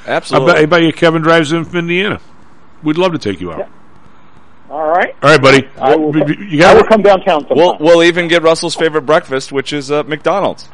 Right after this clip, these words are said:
Speaker 2: Yeah. He's got,
Speaker 3: Hey, which
Speaker 2: he
Speaker 3: is over, which is over eight dollars now. <laughs>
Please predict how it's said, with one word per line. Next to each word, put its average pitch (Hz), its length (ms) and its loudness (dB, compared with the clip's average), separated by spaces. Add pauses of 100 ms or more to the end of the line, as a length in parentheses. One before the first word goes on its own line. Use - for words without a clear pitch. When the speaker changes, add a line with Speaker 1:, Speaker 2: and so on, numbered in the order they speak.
(120)
Speaker 2:
Yeah. 202 240 0 (440)
He's 135 120 0
got, 320 180 6
Speaker 3:
Hey, 233 480 2
which - 180 0
Speaker 2:
he 294 80 2
Speaker 3:
is 330 240 4
over, 294 220 0 (240)
which - 180 -4
is 262 100 -2 (160)
over 285 220 -2 (100)
eight 285 200 -10
dollars 240 460 -4
now. 135 340 -10 (180)
<laughs> 196 80 -2